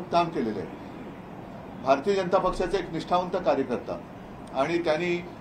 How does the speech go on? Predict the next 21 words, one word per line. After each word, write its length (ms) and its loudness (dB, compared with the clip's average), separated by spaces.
शिवसेना 380 2
प्रमुखांचं 500 0
जे 140 0
स्वप्न 280 0
होतं 220 0
मुंबई 260 0
पुणे 220 0
रस्ता, 280 0
हे 340 -4
विक्रमी 340 0
वेळेत 220 6
पूर्ण 300 -2
करून 300 0
दाखवलं. 380 4
अशा 260 8
माणसाचं 480 4
नाव 200 8
पहिल्या 340 4
यादीत 300 4
नाहीये, 320 2
पण 80 0